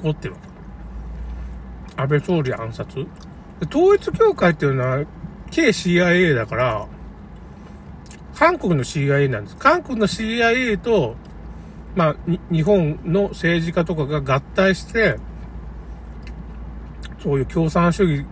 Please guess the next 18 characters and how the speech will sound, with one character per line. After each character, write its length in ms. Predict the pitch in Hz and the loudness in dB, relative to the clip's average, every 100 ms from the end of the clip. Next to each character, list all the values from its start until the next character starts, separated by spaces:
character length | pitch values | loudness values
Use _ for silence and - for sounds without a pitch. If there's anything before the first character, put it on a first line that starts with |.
| - | -8
か 120 | 135 | -6
ら 200 | 110 - - - - - - - - - - - - - - | -6 -10 -14 -16 -18 -18 -20 -20 -18 -20 -20 -20 -20 -14 -2
日 80 | 151 | 2
本 120 | 175 | 4
を 20 | |
守 320 | 135 143 220 | 2 4 4
ろ 60 | 208 | 4
う 20 | |
っ 20 | |
て 120 | 160 | 2
い 40 | 165 | 2
う 40 | |
の 120 | 185 | 4
が 160 | 262 170 | 6 4
国 200 | - 143 - | 4 -2 0
際 320 | - 190 185 - | 2 2 2 -2
協-、 460 | - 165 170 196 - - - | 0 2 4 2 0 -10 -14
勝 560 | - 180 180 185 170 | -2 2 4 2 0